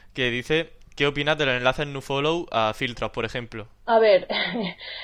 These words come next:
Speaker 2: es una, es un gran debate el de, el de la etiqueta nofollow. Yo no suelo usar la etiqueta nofollow para, para, para enlaces internos. Eh, si bien es cierto,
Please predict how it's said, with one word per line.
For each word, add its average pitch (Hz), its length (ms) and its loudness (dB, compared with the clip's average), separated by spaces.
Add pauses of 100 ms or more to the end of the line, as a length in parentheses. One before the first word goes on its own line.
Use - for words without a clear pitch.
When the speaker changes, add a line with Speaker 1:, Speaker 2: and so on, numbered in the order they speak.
Speaker 2:
es 233 240 4
una, 247 220 10
es 240 180 4
un 247 80 2
gran 226 160 10
debate 220 380 8
el 208 60 2
de, 196 260 4
el 202 100 0
de 196 120 2
la 196 80 6
etiqueta 202 280 6
nofollow. 214 560 4
Yo 247 300 8 (260)
no 247 80 4
suelo 247 240 12
usar 226 160 8
la 220 60 10
etiqueta 214 260 4
nofollow 220 540 4
para, 175 540 8 (440)
para, 170 840 6 (500)
para 180 220 6
enlaces 185 280 2
internos. 185 500 2 (920)
Eh, 196 640 8 (100)
si - 160 8
bien 226 140 12
es 240 140 8
cierto, 254 500 8